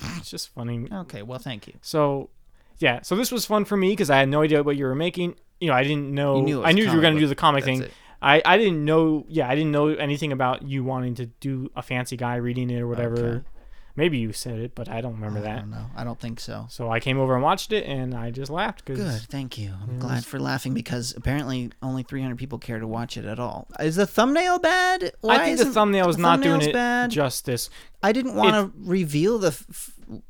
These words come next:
Speaker 2: my character.
Speaker 1: It's not even so much a character. I think maybe it just needs more of the comic book in
Speaker 2: I
Speaker 1: it.
Speaker 2: gotta put words in the thumbnail, right?
Speaker 1: Yeah.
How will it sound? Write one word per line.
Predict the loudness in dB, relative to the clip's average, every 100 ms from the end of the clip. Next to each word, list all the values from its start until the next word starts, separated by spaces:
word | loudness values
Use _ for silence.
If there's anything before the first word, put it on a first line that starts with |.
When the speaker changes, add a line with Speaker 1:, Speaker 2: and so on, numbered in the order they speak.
| -8
Speaker 2:
my | -6 -6
character. | -4 -4 -6 -6 -6 -6 -10 -12
Speaker 1:
It's | -6
not | -2
even | 0
so | 0
much | -2 -2
a |
character. | 0 0 0
I | -2
think | -2 -4 -2
maybe | -2 -2
it |
just | -4 -4
needs | -2 0
more | 2 4 2
of | 2
the | -6 -8
comic | -14 -6 -4 -2 -4 -6 -14 -18 -18 -8
book | -6 -6 -8 -18 -20 -20 -20 -6
in | -2 0
Speaker 2:
I |
Speaker 1:
it. | 2
Speaker 2:
gotta | 2 2
put | 0 0
words | 0 2 2 0 -2
in | -4
the | -4
thumbnail, | -4 -4 -2 -4 -4
right? | -4 -4
Speaker 1:
Yeah. | -4 -2 0 0 2 0 0 -4